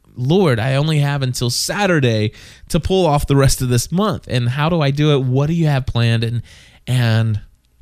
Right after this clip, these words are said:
I've been a little anxious about it, and I'm trying not to be. And so pray for me in that area. And then number two, I'm asking that you'll pray for me in, in this moving forward, that I'll continue to be able to discern God's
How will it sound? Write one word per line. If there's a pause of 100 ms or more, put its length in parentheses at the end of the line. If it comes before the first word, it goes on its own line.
(580)
I've
been
a
little
anxious
about
it, (100)
and
I'm
trying
not
to
be. (240)
And
so
pray
for
me
in
that
area. (380)
And
then
number
two,
I'm
asking
that
you'll
pray
for
me (400)
in,
in
this (140)
moving
forward,
that
I'll
continue
to
be
able
to
discern (440)
God's